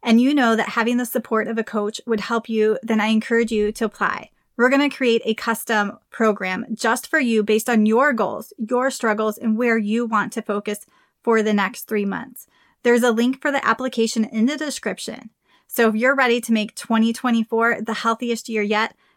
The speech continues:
then I encourage you to apply. I'm so excited to be able to share this program with others and help more people. In today's episode, I'm gonna be giving you guys five daily healthy habits that you can do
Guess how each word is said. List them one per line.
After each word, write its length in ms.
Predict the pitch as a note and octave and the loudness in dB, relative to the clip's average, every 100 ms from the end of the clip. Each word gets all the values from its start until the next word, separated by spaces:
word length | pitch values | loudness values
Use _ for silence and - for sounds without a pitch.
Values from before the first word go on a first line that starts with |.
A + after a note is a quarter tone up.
| _ | _
then 120 | A3+ | 2
I 40 | A3+ | 4
encourage 580 | G#3 G#3+ A#3+ A#3 A3+ | 2 0 2 2 0
you 140 | A3+ A3 | -2 -2
to 160 | A3+ | -2
apply. 480 | G#3+ - G3+ A1 - _ _ _ - | -4 -2 -2 -2 -8 _ _ _ 0
I'm 120 | G#3+ | 0
so 220 | - B3 | 2 2
excited 460 | B3 - A#3 A#3+ A#3 | 2 0 0 2 0
to 120 | A3 | -4
be 160 | A3 G#3+ | -2 -2
able 180 | A3 | -2
to 320 | A3 G#3+ G3+ - | -4 -4 -4 -6
share 320 | - A#3 A#3+ | -4 0 0
this 180 | C#4 - | -2 -4
program 420 | A#3+ A3+ A#3 G#3+ | -2 0 0 0
with 120 | G#3 - | -2 -2
others 460 | G#3+ A#3 B3+ C4 - | -2 -2 -4 -6 -2
and 180 | A3 | 0
help 220 | A3 A3 - | 0 -2 -2
more 180 | G#3 | -4
people. 440 | G#3 A3+ G#3+ - - _ _ | -4 -8 -8 -10 -12 _ _
In 100 | B3+ | -2
today's 480 | B3+ A#3+ A#3+ C4+ - - | 0 -2 -2 -4 -8 -8
episode, 560 | A3+ G#3+ A3 G3 G3 G3+ | -6 -4 -4 -4 -4 -4
I'm 140 | G#3+ C4 | -4 -4
gonna 100 | A4 | -2
be 140 | A#4+ G#4+ | -2 0
giving 260 | B3 C4 | 0 -2
you 140 | B3 G#3+ | -2 -2
guys 440 | G3+ G3 G3 G3 _ _ _ _ _ | -2 -2 -4 -8 _ _ _ _ _
five 500 | A#3 A3 D4 E4 D4+ - G#3+ | -2 0 -4 -4 -8 -10 -4
daily 680 | A3+ G3+ F#3+ F#3 - - _ _ _ | 0 0 -2 -8 -10 -12 _ _ _
healthy 480 | - B3+ B3+ D4 D4+ | -6 -6 -4 -12 -12
habits 800 | - A#3+ G3+ A3 - - - _ _ | -4 0 0 -2 -10 -16 -20 _ _
that 160 | A#3+ A3 | -4 -2
you 160 | B3 | -8
can 200 | - F#4+ | -6 -6
do 440 | C4+ F#3+ F3 F3+ | -2 -2 -4 -10